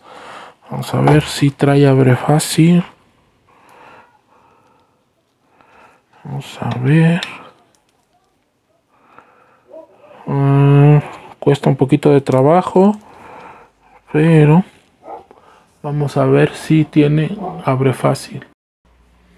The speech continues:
Bien, amigos, ya logramos, eh, quitarle el plastiquito a las cartas. Pues miren, aquí esas son las cartas que tenemos. Son las distintas cartas,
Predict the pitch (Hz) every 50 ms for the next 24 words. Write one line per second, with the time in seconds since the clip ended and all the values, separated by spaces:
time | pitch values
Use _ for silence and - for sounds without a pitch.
0 | _ _ _ _ _ _ _ _ _ _ _ _ _ _ _ - 170 180 202 214
1 | 202 196 214 202 208 202 - 147 143 143 131 143 143 139 139 139 131 127 - -
2 | - - - - - - - 123 131 135 135 135 127 127 - 139 135 143 139 139
3 | 143 139 135 135 131 - - 135 131 - - - - 143 - - 135 135 131 127
4 | - - - 160 139 - - 190 214 214 - - - - - - - - - -
5 | _ _ _ - 139 131 - - 143 139 139 147 151 143 135 135 - 139 131 131
6 | - 131 127 135 131 135 131 131 - - - - - - 123 - - 135 - 135
7 | 135 135 135 143 151 170 - - - - _ _ _ _ _ _ _ _ _ _
8 | - - - - - - - - - - - - - - - - - - - -
9 | - - - - - - - - - - - - - - - - - 135 135 131
10 | 131 131 123 127 127 - - - 147 139 131 - 127 127 - - - 143 143 -
11 | - - 156 165 170 - - - - -